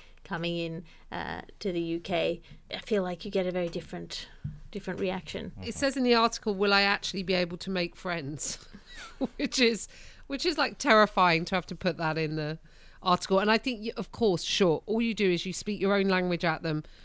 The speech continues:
Speaker 2: but slowly and loudly, and peppering in some of your favourite words in their language, and they will love you. Like,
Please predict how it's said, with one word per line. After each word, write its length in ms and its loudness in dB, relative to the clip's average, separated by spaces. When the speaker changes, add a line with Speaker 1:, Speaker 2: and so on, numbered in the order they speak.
Speaker 2:
but 120 -4
slowly 560 4
and 120 -2
loudly, 600 -2
and 220 0
peppering 540 2
in 200 2
some 200 -2
of 40 2
your 120 4
favourite 420 0
words 240 2
in 140 2
their 180 4
language, 460 0
and 160 -2
they 80 -2
will 120 -4
love 220 -4
you. 140 -6
Like, 200 -10